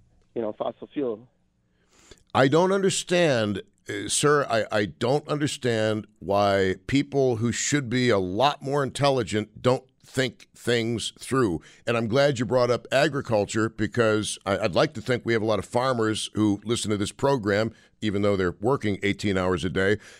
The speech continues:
Speaker 2: But
Speaker 1: Yep.
Speaker 2: uh, d-, do, do people not understand from where our food comes? Do, do they not understand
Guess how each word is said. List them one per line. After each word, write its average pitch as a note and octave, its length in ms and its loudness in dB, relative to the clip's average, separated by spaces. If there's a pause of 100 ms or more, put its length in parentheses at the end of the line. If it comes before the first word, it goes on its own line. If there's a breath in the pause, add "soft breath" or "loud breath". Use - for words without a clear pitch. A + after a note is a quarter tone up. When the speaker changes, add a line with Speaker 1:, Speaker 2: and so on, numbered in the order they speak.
(120 loud breath)
Speaker 2:
But A#2 280 2 (200)
Speaker 1:
Yep. C3 240 -6
Speaker 2:
uh, B2+ 100 -8 (300)
d-, B2+ 180 -12
do, C#3+ 300 -4
do C#3+ 240 -2
people G#3 360 0
not G3 160 2
understand C#3+ 640 -2
from A#2 340 -2
where B2+ 340 2
our C3 280 2
food A#2+ 400 -4
comes? A2 500 -2 (320)
Do, B2 120 -4
do C3 200 -2
they A#2 140 2
not C3+ 240 0 (240)
understand C#3 760 -2